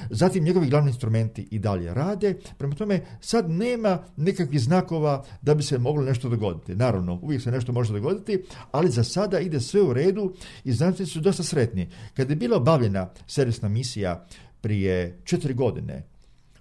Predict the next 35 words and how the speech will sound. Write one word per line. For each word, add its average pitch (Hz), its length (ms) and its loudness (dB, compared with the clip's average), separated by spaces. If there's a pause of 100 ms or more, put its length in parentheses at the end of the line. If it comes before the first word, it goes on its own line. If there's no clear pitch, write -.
(120)
onda 262 200 -2
su 185 460 -2 (140)
znanstvenici 180 460 -2
rekli 165 380 -2
da 131 240 0
s 123 80 -8
tim 151 180 -2
servisom 135 500 -2
su 123 200 -2
oni 127 140 -2
osigurali 120 500 2
Hubble 107 320 0
jedno 107 140 -2
pet 104 220 0
godina, 87 360 -2
je 92 100 -4
li? 92 80 -4
Međutim, 170 400 -2 (160)
nadamo 151 380 2
se 143 220 0 (200)
da 131 120 0
kad 117 160 -2
prođe 143 340 2
još 117 160 2
godina 117 300 0
dana, 156 420 0 (280)
da 120 100 2
će 117 120 -4
Hubble 123 280 0
biti 117 220 -2
i 113 40 -2
dalje 117 240 2
u 98 40 0
dobrom 98 260 0
stanju 190 480 0